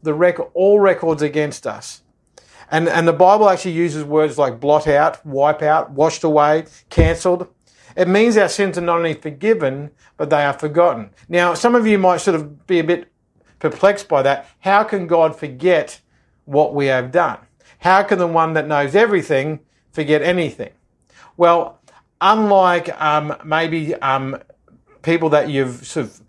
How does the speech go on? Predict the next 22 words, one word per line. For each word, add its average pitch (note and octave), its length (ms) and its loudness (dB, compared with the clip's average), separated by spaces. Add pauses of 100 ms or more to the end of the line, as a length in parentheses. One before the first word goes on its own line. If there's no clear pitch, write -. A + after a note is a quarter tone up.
(300)
you've C3 140 -12
forgotten C3+ 380 0
birthdays D3+ 540 0
for, D#3 460 0
or, G#2+ 280 -4 (200)
or B2 140 -4
you've A2+ 100 -8
forgotten C#3+ 340 -2
to C#3 60 -4
do D3+ 260 0
something D3+ 360 -4
for D3+ 160 -2
that C#3 80 -4
you B2 80 -8
promised, E3 520 -4 (480)
God G3+ 280 4
actually F3 500 -2
doesn't D3+ 400 -4
forget D3+ 320 -4
anything. B2 460 -6
He E3 180 -4
actually E3 500 -4